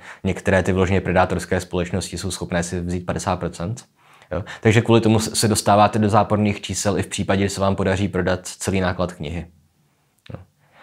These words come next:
Aby se na sebe knihy dokázaly skutečně vydělat a autoři se jejich psaním mohli živit,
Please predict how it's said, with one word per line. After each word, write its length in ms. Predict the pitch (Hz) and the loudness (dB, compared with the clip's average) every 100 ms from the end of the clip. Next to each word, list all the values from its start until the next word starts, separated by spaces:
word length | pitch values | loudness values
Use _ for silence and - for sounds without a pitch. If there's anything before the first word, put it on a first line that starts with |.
| - 110 | -4 0
Aby 180 | 117 117 | 4 4
se 120 | 123 | 4
na 60 | 113 | 4
sebe 220 | 120 113 | 4 2
knihy 280 | 110 107 110 | 2 2 2
dokázaly 460 | 101 104 101 104 | 2 2 2 2
skutečně 440 | 101 95 101 - 98 | 0 -2 -4 -2 0
vydělat 520 | 87 90 101 113 - | 0 2 2 0 -2
a 120 | 113 | -2
autoři 420 | 104 98 107 107 95 | 0 -2 -2 -2 -2
se 140 | 104 | -2
jejich 280 | 95 98 - | -2 -4 -6
psaním 440 | - 95 98 98 | -8 -4 -2 -2
mohli 360 | 98 98 101 98 | 0 0 0 0
živit, 460 | 92 92 120 - | 0 0 -2 -6